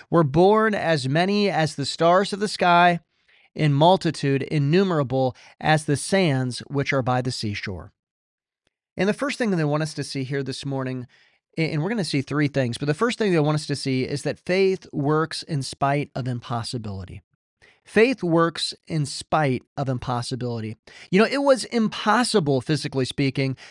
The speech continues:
for Sarah to have a child. I mean, she was ninety years old. This is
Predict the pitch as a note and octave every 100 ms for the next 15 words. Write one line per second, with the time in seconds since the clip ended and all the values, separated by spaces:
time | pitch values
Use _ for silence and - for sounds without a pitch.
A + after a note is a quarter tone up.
0 | - F3 E3+ - G3 G3+ F#3+ F3 D#3+ D3
1 | C3+ - A#2 G2+ G2 - E3 E3+ E3 A#3+
2 | A3+ G3 - F3+ F3 F#3+ G#3+ G#3 A3 G#3
3 | - D#3 D#3+ D#3 - D#3+ D3 C3+ - -
4 | D#3+ B3 B3 G3